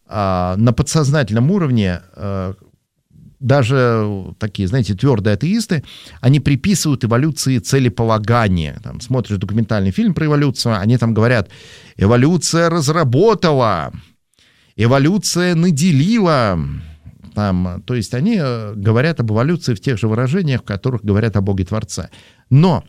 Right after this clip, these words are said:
если принимать атеистическую точку зрения, эволюция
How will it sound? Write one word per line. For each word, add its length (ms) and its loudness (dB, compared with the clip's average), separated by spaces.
если 280 0
принимать 400 0
атеистическую 680 -4
точку 300 -8
зрения, 480 -2
эволюция 600 0